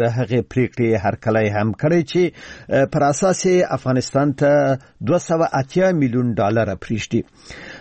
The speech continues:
دا پیسې په امریکا کې د افغانستان بانک د شاوخوا نهه نیم میلیارډ ډالر شتمنۍ برخه نه ده، بلکې دا د هغو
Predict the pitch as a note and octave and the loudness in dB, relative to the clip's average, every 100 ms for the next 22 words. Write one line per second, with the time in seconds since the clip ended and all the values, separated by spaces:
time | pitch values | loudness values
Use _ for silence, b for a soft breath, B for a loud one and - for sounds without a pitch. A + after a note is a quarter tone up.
0 | B A3+ A3+ A3 - G#3 G3+ G3 - F3+ | B 0 2 0 2 2 2 0 0 0
1 | F3 - C3+ B2+ - C#3+ D3 C3+ A#2 B2 | 0 0 0 0 0 -2 0 0 0 0
2 | A2+ - A2+ A2+ F#3 G3+ G3+ - C#3 B2+ | -4 -2 -2 2 0 0 -2 0 0 2
3 | D#3 E3+ E3+ C3 G2 B2 F#3+ G#3 D#3 A2+ | 2 2 2 0 0 0 2 4 2 2
4 | A2+ G2+ G2+ G2 G#2+ G2+ - A#2 A2+ E3+ | 2 0 0 0 0 -2 -2 0 2 2
5 | F#3+ F3+ D#3+ D#3+ E3+ D3 - B B B | 2 0 -2 0 0 0 -6 B B B
6 | B - F3 G#3 - G#3 G3 D#3 D#3+ D#3 | B 0 0 0 0 2 2 2 2 2
7 | C#3+ B2+ B2 B2 | 0 -2 -4 0